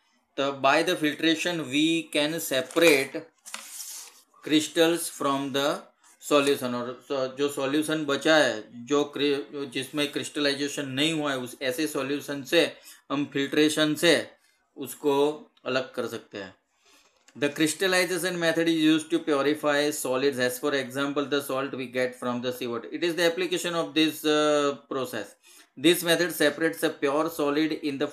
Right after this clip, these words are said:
form of crystals from solution। तो क्रिस्टल, अ, सॉल्यूशन से प्योर फॉर्म में क्रिस्टल है वो ऑब्टेन किया जा सकता है। ऐसा हम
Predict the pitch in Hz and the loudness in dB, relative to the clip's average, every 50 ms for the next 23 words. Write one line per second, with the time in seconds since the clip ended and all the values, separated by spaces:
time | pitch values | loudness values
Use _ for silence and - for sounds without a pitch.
0 | - 139 135 131 127 127 147 - 143 139 131 131 123 - 131 131 123 - - 143 | -4 -2 -2 -2 -2 -2 -6 -8 -8 -10 -10 -10 -10 -8 -8 -8 -8 -6 -6 -4
1 | 143 143 135 - - 123 123 120 120 117 - 120 110 107 101 95 - - 90 85 | -4 -4 -6 -8 -8 -6 -6 -6 -8 -6 -6 -6 -6 -6 -8 -10 -12 -16 -20 -20
2 | - _ _ _ _ _ _ _ _ _ _ _ _ _ _ _ - 131 131 131 | -20 _ _ _ _ _ _ _ _ _ _ _ _ _ _ _ -4 -4 -2 -2
3 | 131 127 123 - - _ - 131 139 139 139 - - - 151 151 156 160 160 160 | -2 -4 -6 -8 -14 _ -8 -8 -8 -8 -8 -6 -2 0 2 2 2 2 0 -2
4 | 151 151 - - 123 131 131 120 - - - 135 135 139 156 156 147 151 151 147 | -4 -6 -6 -4 -2 -2 -2 -2 -4 -6 -4 -4 -2 0 0 -2 -2 -4 -6 -6
5 | 135 - 151 147 147 - - 131 127 131 147 143 - 139 135 135 139 139 127 - | -2 0 0 0 0 -2 -2 -4 -4 -4 -4 -6 -8 -8 -8 -6 -8 -8 -10 -10
6 | - 131 120 - - 143 135 135 131 127 127 127 120 123 - - 131 127 123 123 | -10 -12 -12 -8 -8 -6 -6 -4 -6 -4 -4 -4 -4 -4 -6 -6 -4 -4 -6 -6
7 | - 123 117 113 107 113 104 101 - 107 - _ - 101 98 98 - - - - | -6 -4 -4 -4 -4 -6 -8 -10 -12 -18 -20 _ -20 -20 -20 -20 -20 -20 -20 -20
8 | - - _ _ _ _ _ _ _ _ _ _ _ _ _ _ _ _ _ _ | -20 -20 _ _ _ _ _ _ _ _ _ _ _ _ _ _ _ _ _ _
9 | - 135 139 139 - 165 160 156 160 170 175 170 165 - | -4 -4 -2 0 2 2 2 2 0 -2 -4 -6 -8 -10